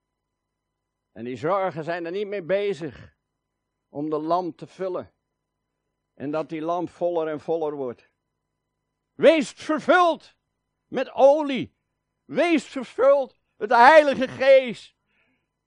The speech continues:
Bedrinkt u niet aan wijn, maar aan de Heilige Geest. Dat is de olie. Nog beter dan olijfolie. Olijfolie is gezond.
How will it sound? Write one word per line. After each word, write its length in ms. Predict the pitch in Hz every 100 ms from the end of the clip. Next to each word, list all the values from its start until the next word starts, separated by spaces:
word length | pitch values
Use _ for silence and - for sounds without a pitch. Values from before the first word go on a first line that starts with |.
| _ _ _ _ _ _
Bedrinkt 580 | _ 143 262 311 330 262
u 60 | 294
niet 300 | 294 277 -
aan 240 | 233 254
wijn, 560 | 247 254 254 233 147 98 _ _ _ _ _ _ _ _ _ _ _
maar 220 | _ 151 156
aan 160 | 160
de 100 | 147
Heilige 560 | 139 151 151 139 123 110
Geest. 680 | - 113 110 98 - _ _ _ _ _ _ _ _ _ _ _ _
Dat 180 | 208 226
is 60 |
de 100 | 233
olie. 720 | 226 294 320 277 220 107 _ _ _ _ _ _ _ _
Nog 200 | - 165
beter 320 | 139 214 190 170
dan 180 | 170
olijfolie. 720 | 147 143 131 120 117 110 113 _ _ _ _ _ _ _ _ _ _ _ _ _ _
Olijfolie 680 | - 123 160 170 170 175 170
is 100 | -
gezond. 480 | 160 175 160 147